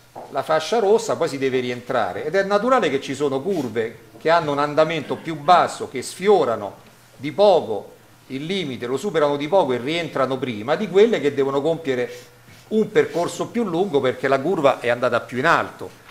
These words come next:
E ci sono regioni che sono entrate in fascia rossa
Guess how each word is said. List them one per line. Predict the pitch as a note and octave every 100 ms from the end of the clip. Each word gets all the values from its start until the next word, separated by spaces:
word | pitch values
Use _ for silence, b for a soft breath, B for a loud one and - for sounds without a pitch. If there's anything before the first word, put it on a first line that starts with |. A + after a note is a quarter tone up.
| B B B - -
E | D3+
ci | - E3+
sono | A#3 F3+
regioni | D#3+ C3 D3+ B2+ A#2+
che | B2+
sono | - G#3+ F3
entrate | C3+ D3+ E3 D3 C3+
in | D3 D3 C3
fascia | - D#3+ - D3
rossa | C3+ A2+ G#2+ - D3